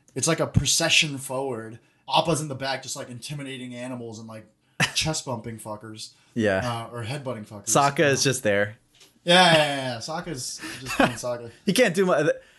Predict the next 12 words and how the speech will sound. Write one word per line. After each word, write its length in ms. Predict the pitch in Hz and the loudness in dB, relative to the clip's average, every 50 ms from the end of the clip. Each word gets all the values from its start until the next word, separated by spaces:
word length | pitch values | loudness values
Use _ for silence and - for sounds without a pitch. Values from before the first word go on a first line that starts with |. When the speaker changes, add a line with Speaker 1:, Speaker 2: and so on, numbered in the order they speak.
| _ _ | _ _
Speaker 2:
I 80 | - 151 | 0 2
feel 140 | 143 - 165 | 4 4 4
like 100 | - - | 4 4
earth 220 | - 147 160 147 147 | 2 2 2 2 2
bending 280 | 160 147 156 156 143 | 2 2 4 4 2
is 140 | 127 117 113 | 2 4 4
not 180 | 127 123 123 123 | 2 2 2 2
his 120 | 117 - | 0 0
fight. 280 | - 110 95 87 90 - _ _ _ _ _ _ - | 0 0 0 0 -2 -4 _ _ _ _ _ _ -2
Speaker 1:
No, 160 | 180 175 170 - - - _ _ _ _ _ _ _ | 0 0 0 0 -4 -10 _ _ _ _ _ _ _
no. 160 | - 120 - - _ _ _ _ _ _ - | -18 -16 -16 -18 _ _ _ _ _ _ 0
Speaker 2:
<laughs> 80 | - | 0